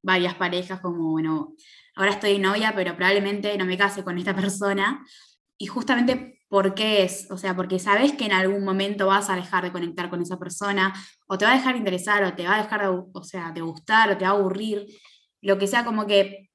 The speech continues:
para mí uno sabe que, que va a tener varios amores, o, o lo que sea, entonces como que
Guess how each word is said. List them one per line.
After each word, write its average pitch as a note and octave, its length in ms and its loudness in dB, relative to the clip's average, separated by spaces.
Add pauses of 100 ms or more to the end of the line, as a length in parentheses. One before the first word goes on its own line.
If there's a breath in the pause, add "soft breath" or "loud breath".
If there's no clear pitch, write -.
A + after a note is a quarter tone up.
(500)
para G#3+ 220 2
mí C4+ 280 8
uno C4 240 8
sabe B3 340 2
que, F3+ 300 -4
que G3+ 120 2
va G3+ 80 4
a G3+ 60 0
tener F#3+ 500 -4 (220)
varios G3 480 2
amores, G3+ 720 -2
o, F3 500 -8
o F#3 80 -6
lo F#3 160 0
que F#3 120 -4
sea, G#3+ 120 -10
entonces B3+ 240 -6
como F#3+ 180 -10
que - 240 -18